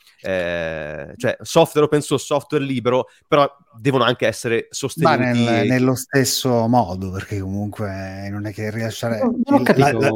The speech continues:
Speaker 2: la, la delivery del software è un altro discorso. È come, eh, Red Hat, Red Hat come, come ha fatto i soldi con Linux, eh, non vendendo il kernel, ma vendendo l'ecosistema attorno.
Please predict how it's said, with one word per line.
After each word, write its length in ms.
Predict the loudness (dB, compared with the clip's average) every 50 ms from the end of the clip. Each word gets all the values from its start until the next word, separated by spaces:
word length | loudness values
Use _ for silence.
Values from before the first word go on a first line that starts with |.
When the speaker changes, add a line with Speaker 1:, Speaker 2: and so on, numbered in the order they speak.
| -2
Speaker 2:
la, 180 | -6 -8 -12 -14 _ _ _ -8
la 140 | -4 -2 0
delivery 520 | 2 2 2 2 0 0 0 0 0 0
del 120 | -2 -2 -4
software 480 | -2 0 0 0 0 0 -4 -2 0
è 20 | 0
un 80 | 0
altro 380 | -2 -2 -4 -4 -6 -4 -4 -6
discorso. 600 | -6 -10 -10 -8 -6 -6 -6 -6 -10 -10 -10 -10
È 100 | -10 -6
come, 340 | 0 0 2 2 2 0 -2
eh, 280 | -2 -2 -2 -2 -2
Red 180 | -4 -4 0 2
Hat, 300 | 4 4 4 2 -2 -6
Red 160 | -8 -4 -6
Hat 160 | -6 -6 -4
come, 260 | -4 -4 -4 -4 -4
come 160 | -4 -4 -6 -6
ha 40 |
fatto 440 | -2 -2 -2 -2 -2 -4 -6 -4 -4
i 120 | -4 -4 -6
soldi 600 | -6 -6 -4 -4 -2 -2 -4 -4 -4 -4 -6 -4
con 160 | -4 -6 -6
Linux, 580 | -4 -4 -6 -6 -6 -6 -8 -8 -10 -12 -10
eh, 180 | -8 -8 -8 -8
non 540 | -6 -6 -4 -4 -4 -4 -4 -4 -6 -6 -6 -4
vendendo 420 | -4 -4 -2 -2 -2 -2 -2 -2
il 80 | -4 -4
kernel, 480 | -4 -4 -2 -2 -2 -4 -4 -6 -6
ma 100 | -4 -4
vendendo 360 | -6 -4 -6 -6 -6 -6 -6
l'ecosistema 600 | -6 -6 -8 -8 -10 -10 -10 -10 -8 -6 -6 -6
attorno. 600 | -6 _ -6 -6 -6 -6 -6 -6 -8 -10 -10 -16